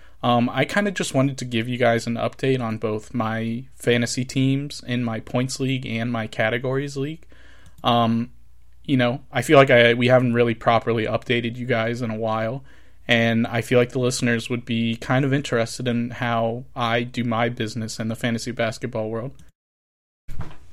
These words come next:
Um, getting into my points league team, I'm currently nine and five after this week.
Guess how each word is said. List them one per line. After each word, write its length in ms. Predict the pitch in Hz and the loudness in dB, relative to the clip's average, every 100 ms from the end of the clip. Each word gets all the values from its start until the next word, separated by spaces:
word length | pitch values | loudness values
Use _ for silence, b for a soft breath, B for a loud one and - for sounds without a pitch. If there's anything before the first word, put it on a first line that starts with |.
| - - | -6 4
Um, 300 | 135 123 123 | 6 6 4
getting 300 | 131 160 208 | 2 2 4
into 120 | 226 | 4
my 160 | 147 104 | 4 0
points 460 | - 123 113 - | 0 0 0 -2
league 280 | 101 104 - b b b - | -6 -6 -10 b b b -14
team, 380 | - 117 104 - b b b - | -2 0 0 -6 b b b -6
I'm 260 | 110 113 113 | 0 2 0
currently 440 | - 156 165 147 | 0 2 4 6
nine 300 | 120 110 113 | 4 4 4
and 140 | 135 131 | 4 2
five 400 | - 101 101 113 | 0 0 -2 -2
after 300 | 110 - 113 | -4 -2 -4
this 260 | 110 - | -4 -6
week. 300 | 143 123 - | -6 -6 -8